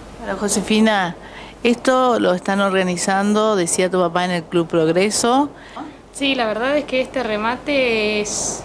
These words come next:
Speaker 2: muy importante para nosotros, es un especial que nos organiza Rosgan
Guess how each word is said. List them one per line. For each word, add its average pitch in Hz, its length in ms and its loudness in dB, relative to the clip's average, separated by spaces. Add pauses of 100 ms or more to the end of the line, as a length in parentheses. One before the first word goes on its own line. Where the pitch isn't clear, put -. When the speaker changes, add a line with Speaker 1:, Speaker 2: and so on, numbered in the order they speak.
Speaker 2:
muy 226 160 -2
importante 247 480 -2
para 226 180 -2
nosotros, 269 580 -4
es 240 140 -4
un 226 140 -4
especial 247 500 -4
que 233 140 -4
nos 190 420 -8
organiza 202 480 -4
Rosgan 233 420 0